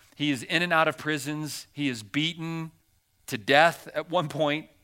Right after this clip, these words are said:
or to what was almost death. Right? Paul's life is not an easy life. Paul's life here in Ephesus is not an easy life. His,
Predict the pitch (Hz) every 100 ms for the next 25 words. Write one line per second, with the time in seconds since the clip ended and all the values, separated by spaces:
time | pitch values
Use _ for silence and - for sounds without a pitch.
0 | - 113 110 107 - 117 120 120 113 -
1 | 156 160 143 - 143 143 - - _ _
2 | _ _ _ _ _ _ _ _ _ _
3 | _ - - - 170 - - 175 208 143
4 | 165 185 180 147 151 156 165 165 160 160
5 | 135 139 143 160 139 - 170 160 143 156
6 | 165 165 160 - - 147 160 - 185 170
7 | 127 131 139 143 160 156 151 135 147 147
8 | 156 120 143 131